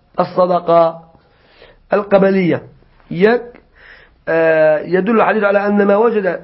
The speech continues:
في القرى الخربة إن كانت، آه، إن كانت مسكونة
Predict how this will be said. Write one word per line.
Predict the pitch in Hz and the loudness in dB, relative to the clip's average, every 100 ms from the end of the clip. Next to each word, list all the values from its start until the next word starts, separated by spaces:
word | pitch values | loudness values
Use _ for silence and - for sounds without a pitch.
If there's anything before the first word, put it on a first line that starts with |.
| - | -2
في | 190 | 0
القرى | 214 233 233 180 151 - 175 | 0 2 2 2 -2 -2 0
الخربة | 196 180 175 - 233 208 202 240 - - - _ 185 | 2 0 -6 0 0 2 0 0 -4 -18 -20 _ -4
إن | 185 | 0
كانت، | 214 226 220 - - - - _ - - - - 165 147 147 - - 160 - - _ _ _ _ _ - _ _ _ - | 0 0 -4 -10 -20 -18 -18 _ -18 -16 -16 -16 -16 -16 -18 -16 -8 -8 -8 -20 _ _ _ _ _ -20 _ _ _ -16
آه، | 135 135 135 131 131 - - _ _ _ _ 175 | -10 -8 -6 -6 -8 -10 -20 _ _ _ _ -4
إن | |
كانت | 170 240 226 | 2 2 2
مسكونة | 196 202 - 233 233 240 | 0 -2 0 0 2 0